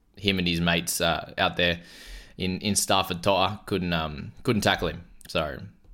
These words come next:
couldn't tackle them. So that's a bit of an issue. And, uh,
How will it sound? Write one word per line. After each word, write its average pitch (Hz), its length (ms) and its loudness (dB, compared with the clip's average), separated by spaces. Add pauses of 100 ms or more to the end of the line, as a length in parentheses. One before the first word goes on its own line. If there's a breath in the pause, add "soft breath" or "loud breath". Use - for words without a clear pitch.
(600)
couldn't 85 220 -4
tackle 85 240 -4
them. 87 400 2
So - 100 -2
that's 85 140 -2
a 85 40 -4
bit 82 100 2
of 82 80 0
an 87 40 0
issue. 87 220 0
And, 85 80 2
uh, 87 320 2